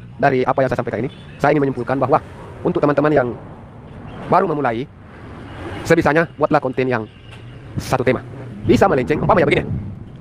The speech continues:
Saya buat, eh, saya berikan satu, eh, contoh misalnya ya. Apabila teman-teman, eh, mungkin suka, eh, konten masak-masak. Apabila mungkin teman-teman suka konten masak-masak,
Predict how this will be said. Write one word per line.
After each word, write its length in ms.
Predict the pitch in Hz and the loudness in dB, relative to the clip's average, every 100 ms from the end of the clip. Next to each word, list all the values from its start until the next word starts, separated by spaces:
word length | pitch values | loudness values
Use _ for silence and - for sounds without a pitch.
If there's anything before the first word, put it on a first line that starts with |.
| - - - | -18 -16 0
Saya 80 | 139 | 4
buat, 160 | 160 - 139 | 4 2 2
eh, 80 | |
saya 120 | 127 147 | 4 4
berikan 160 | 135 139 | 4 2
satu, 240 | 117 127 | 0 0
eh, 80 | 107 | 2
contoh 240 | 110 107 | 0 0
misalnya 240 | 110 107 98 | -2 -2 -4
ya. 20 | - - - | -8 -12 0
Apabila 240 | 135 165 | 6 6
teman-teman, 400 | 156 147 151 151 | 4 2 2 2
eh, 280 | 123 120 113 - 101 - - - - - - - | 2 2 0 -4 -14 -16 -14 -14 -14 -12 -12 -2
mungkin 240 | 131 147 151 | 0 2 2
suka, 240 | 139 139 | 2 2
eh, 280 | - 120 113 - - - - - | 2 0 0 -4 -16 -18 0 2
konten 240 | - 147 | 4 2
masak-masak. 400 | 123 147 139 156 - - - - - - - - - | 2 0 2 2 0 -4 -12 -12 -10 -12 -12 -12 0
Apabila 240 | 131 156 151 | 4 4 4
mungkin 160 | 165 | 0
teman-teman 240 | 139 - - | 2 2 2
suka 120 | - | 2
konten 120 | - 131 | 2 0
masak-masak, 320 | 127 113 | 0 0